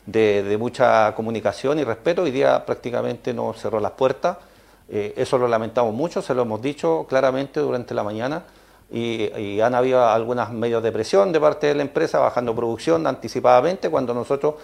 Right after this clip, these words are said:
estamos, eh, conversando. Todavía no estamos, eh, llegando a una huelga efectiva, pero ya la empresa se está, eh, anticipando ante, ante esos hechos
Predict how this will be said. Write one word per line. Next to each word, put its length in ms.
estamos, 680
eh, 360
conversando. 800
Todavía 420
no 160
estamos, 460
eh, 240
llegando 300
a 20
una 120
huelga 300
efectiva, 600
pero 160
ya 140
la 80
empresa 380
se 100
está, 480
eh, 300
anticipando 640
ante, 380
ante 280
esos 260
hechos 280